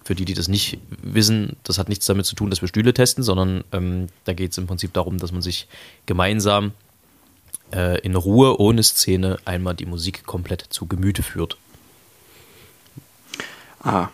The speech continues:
Speaker 2: okay. Das heißt quasi ohne, äh, Spielen, sondern
Speaker 1: Genau.
Speaker 2: nur Singen.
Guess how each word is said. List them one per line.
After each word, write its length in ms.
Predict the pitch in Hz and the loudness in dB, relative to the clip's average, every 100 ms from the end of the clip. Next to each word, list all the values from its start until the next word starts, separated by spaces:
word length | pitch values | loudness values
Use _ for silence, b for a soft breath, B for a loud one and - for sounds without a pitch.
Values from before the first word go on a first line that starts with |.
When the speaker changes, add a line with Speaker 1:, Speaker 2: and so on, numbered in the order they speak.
| - | -14
Speaker 2:
okay. 300 | - 107 92 92 | -6 -2 -2 -2
Das 160 | 101 | -2
heißt 260 | - 104 - | 2 2 2
quasi 260 | 104 98 - | 0 0 2
ohne, 420 | 104 104 95 95 - - | 2 4 2 0 -6 -8
äh, 180 | - 90 | -2 0
Spielen, 480 | - - 117 120 127 | -2 -2 2 2 0
sondern 240 | 113 95 85 | 2 2 2
Speaker 1:
Genau. 120 | 98 | 0
Speaker 2:
nur 80 | 95 | 0
Singen. 320 | - 82 - | -2 -2 -4